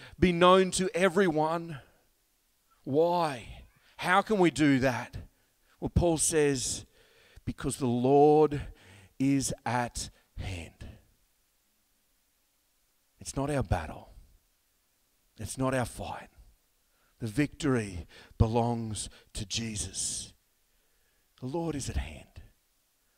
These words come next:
God has a plan. God is in control. So let that glory be seen, and it is seen through gentleness,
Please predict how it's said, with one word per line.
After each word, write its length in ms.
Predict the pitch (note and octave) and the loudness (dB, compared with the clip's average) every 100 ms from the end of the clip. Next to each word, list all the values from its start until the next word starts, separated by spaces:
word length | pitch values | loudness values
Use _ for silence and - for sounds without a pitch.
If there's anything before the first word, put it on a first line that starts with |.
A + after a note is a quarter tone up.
| _ | _
God 220 | C#3+ D#3 | -2 0
has 140 | D#3+ B2+ | 0 -2
a 40 | |
plan. 500 | - - F#2+ F2 E2+ - - _ _ _ _ _ _ _ _ _ | -2 -2 -4 -10 -16 -20 -20 _ _ _ _ _ _ _ _ _
God 220 | C3 C3+ | -2 0
is 120 | C#3+ | 0
in 120 | A#2+ G#2+ | -2 -4
control. 640 | G2+ F#2 F2 D#2 C2 - _ _ _ _ _ _ _ _ _ _ _ _ | -10 -10 -10 -10 -12 -18 _ _ _ _ _ _ _ _ _ _ _ _
So 200 | - D3 | -6 -2
let 420 | C3 C#3 F3 F3 | 0 2 2 0
that 240 | D#3+ D#3 C3+ | -2 -2 -2
glory 460 | B2+ C#3 C#3 C#3+ | 2 4 4 2
be 160 | A2+ B2 | 0 -4
seen, 380 | G2+ - C#3+ C3 | -4 -6 -6 -4
and 140 | A#2 | -4
it 100 | A#2+ | -4
is 140 | A#2 - | -6 -6
seen 800 | - E3 D3 C3+ A#2+ G#2+ F#2 - _ _ _ _ _ _ _ _ | -8 -4 -2 -2 -2 -6 -12 -20 _ _ _ _ _ _ _ _
through 200 | - A2 | -6 -6
gentleness, 1000 | - A2+ A2+ G#2+ F#2 - - - - | -4 -4 -2 -4 -6 -8 -8 -10 -12